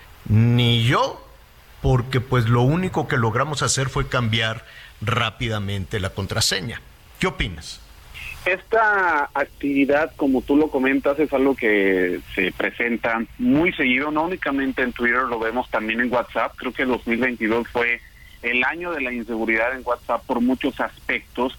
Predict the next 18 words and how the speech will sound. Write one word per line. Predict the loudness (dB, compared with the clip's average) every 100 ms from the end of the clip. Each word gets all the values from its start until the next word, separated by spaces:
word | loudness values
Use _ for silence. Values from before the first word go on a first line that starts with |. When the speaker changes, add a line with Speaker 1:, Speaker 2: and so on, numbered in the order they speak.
| -12
Speaker 2:
por | -10
lo | -8
que | -8
sentíamos, | -8 -6 -4 -4 -4
por | -6 -6
lo |
que | -6
escuchábamos | -8 -4 -2 0 0 0 -2
de | -4
cuentas | -4 -2 -2 -4
hackeadas. | -6 -2 0 0 0
Pero | 0
esta | 2 2 2
mi-, | 4
es-, | 2 2 -2 0
este | -4 -2 0
mismo | 2 2 2
modo | 2 2 2 0